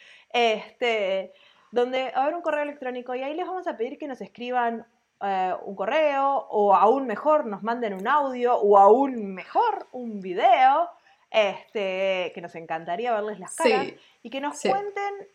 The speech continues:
Speaker 1: ya sea en quince segundos, o cortito, no tienen por qué hacernos un libro, de cómo están viviendo Reinvent.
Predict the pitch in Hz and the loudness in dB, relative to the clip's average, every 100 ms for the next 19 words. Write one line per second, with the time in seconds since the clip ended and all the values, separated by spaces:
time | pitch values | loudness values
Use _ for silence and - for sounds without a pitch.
0 | - 302 294 302 294 277 233 233 240 320 | -12 -8 -8 -4 -2 -2 -4 -8 -8 -10
1 | 330 330 247 240 294 311 311 311 302 302 | -10 -8 -6 -4 -6 -6 -4 0 -2 -4
2 | 180 - _ 202 196 381 392 202 214 220 | -8 -10 _ -8 -6 -6 -4 -4 -4 -6
3 | 240 226 180 202 202 190 208 214 202 180 | -8 -8 -10 -12 -12 -12 -12 -12 -14 -14
4 | 277 311 233 262 _ _ _ 220 233 233 | -10 -6 -6 -6 _ _ _ -4 -4 -2
5 | 392 415 415 - 311 277 254 254 247 180 | -4 -4 -6 -6 -6 -8 -10 -8 -10 -10
6 | 151 110 | -12 -18